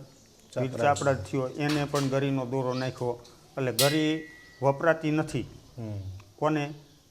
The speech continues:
Speaker 2: ક્ષત્રિયોને.
Speaker 1: હા.
Speaker 2: ઈ, ઈ દાખલો સાચો છે, પણ અહીંયા એની જરૂર નથી પડી.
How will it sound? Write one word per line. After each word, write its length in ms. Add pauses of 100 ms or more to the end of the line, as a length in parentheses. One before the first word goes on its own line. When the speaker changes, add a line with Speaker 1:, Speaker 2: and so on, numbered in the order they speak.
(140)
Speaker 2:
ક્ષત્રિયોને. 680 (440)
Speaker 1:
હા. 140 (400)
Speaker 2:
ઈ, 60
ઈ 540
દાખલો 440
સાચો 300
છે, 200 (360)
પણ 100 (120)
અહીંયા 240
એની 320
જરૂર 300
નથી 240
પડી. 220